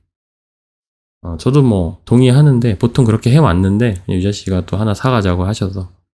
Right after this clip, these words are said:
해서, 예, 또 케이크 촛불 부는 또 그 재미도 있으니까. 유자 씨네 집안은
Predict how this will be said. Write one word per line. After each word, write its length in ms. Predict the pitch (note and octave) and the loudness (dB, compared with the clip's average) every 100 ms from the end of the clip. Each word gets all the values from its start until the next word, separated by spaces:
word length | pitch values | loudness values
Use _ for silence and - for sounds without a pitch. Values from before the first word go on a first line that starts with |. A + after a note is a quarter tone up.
| - | -6
해서, 340 | A2 A2+ F#2+ - _ _ _ _ _ _ - | -4 -2 -4 -8 _ _ _ _ _ _ -14
예, 80 | F2+ F#2+ - _ | -12 -14 -18 _
또 220 | F#2+ F2 | -6 -4
케이크 360 | - C#3 C3 - _ _ _ _ | 0 0 -2 -10 _ _ _ _
촛불 280 | - D3 E3 | -10 -2 0
부는 320 | A#2+ G#2 G#2+ | 0 2 0
또 380 | G2 G2 E2 - _ | 0 0 -2 -6 _
그 60 | - | -6
재미도 340 | - G2+ G#2 | 0 0 2
있으니까. 640 | D#2+ - G#2 - - G#2+ - | 0 -2 -2 -4 -8 -8 -6
유자 200 | G2 A#2 | 0 0
씨네 280 | C3+ C#3+ C3 | 2 0 0
집안은 540 | - G#2+ A#2 D3 A3+ | -2 -2 0 0 -2